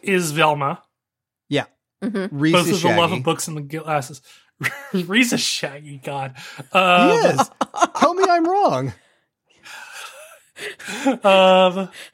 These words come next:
Speaker 2: Shaw is, is Daphne.
Speaker 1: Sure. And that means Fred is Fusco.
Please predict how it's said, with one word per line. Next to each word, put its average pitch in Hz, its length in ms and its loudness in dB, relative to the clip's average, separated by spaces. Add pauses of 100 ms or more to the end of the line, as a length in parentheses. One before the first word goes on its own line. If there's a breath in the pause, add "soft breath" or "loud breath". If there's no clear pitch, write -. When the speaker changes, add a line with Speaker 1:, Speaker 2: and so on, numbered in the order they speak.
(1080 loud breath)
Speaker 2:
Shaw 180 400 4
is, 180 500 -2
is 156 340 -2 (200)
Daphne. 127 520 -2 (640)
Speaker 1:
Sure. 170 500 0 (520 soft breath)
And 180 560 2 (500)
that 180 120 0
means 190 180 -4
Fred - 260 -2
is 165 140 -4
Fusco. 190 560 0